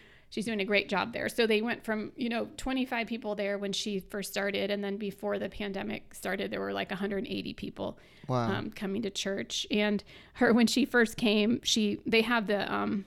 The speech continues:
Speaker 1: the marquee in front of the church where they, they put little sayings like, "We saw yesterday a Ted Lasso quote,"
Speaker 2: Yeah.
Speaker 1: which was awesome.
Speaker 2: What was the quote
Speaker 1: It was,
Speaker 2: again?
Speaker 1: "Be curious, not judgmental."
Speaker 2: Yeah, great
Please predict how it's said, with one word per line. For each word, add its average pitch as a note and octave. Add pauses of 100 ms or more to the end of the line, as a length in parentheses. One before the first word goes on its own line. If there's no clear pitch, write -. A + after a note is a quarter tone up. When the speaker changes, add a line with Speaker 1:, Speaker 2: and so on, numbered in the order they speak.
(160)
Speaker 1:
the A3+
marquee A#3
in -
front A#3+
of A#3
the A3+
church A3+
where G#3
they, G3+ (160)
they G#3
put A3+
little G3+
sayings G3+
like, G3 (260)
"We A#3
saw A3+
yesterday G#3
a G3+
Ted G#3+
Lasso G#3+
quote," G#3
Speaker 2:
Yeah. B2+
Speaker 1:
which A#2
was A3
awesome. G#3+
Speaker 2:
What B2+
was C3
the A#2+
quote A2
Speaker 1:
It -
was, G#2+
Speaker 2:
again? G#2
Speaker 1:
"Be A3+
curious, G#3 (100)
not -
judgmental." B2
Speaker 2:
Yeah, A2 (280)
great A#2